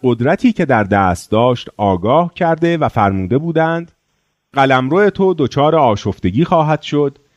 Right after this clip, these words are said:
و امپراتوریت را از دست خواهی داد و این جزای اعمالی است که مرتکب شده ای. آیا به شکوه و جلالت مغرور شده ای؟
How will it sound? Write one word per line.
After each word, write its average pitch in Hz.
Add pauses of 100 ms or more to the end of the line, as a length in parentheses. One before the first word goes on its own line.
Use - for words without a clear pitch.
(320)
و 160
امپراتوریت 180
را 196
از 117
دست 131
خواهی 120
داد 73 (680)
و 98
این 131
جزای 123
اعمالی 120
است -
که 131
مرتکب 87
شده 80
ای. 95 (960)
آیا 113
به 104
شکوه 127
و 104
جلالت 107
مغرور 104
شده 87
ای؟ 101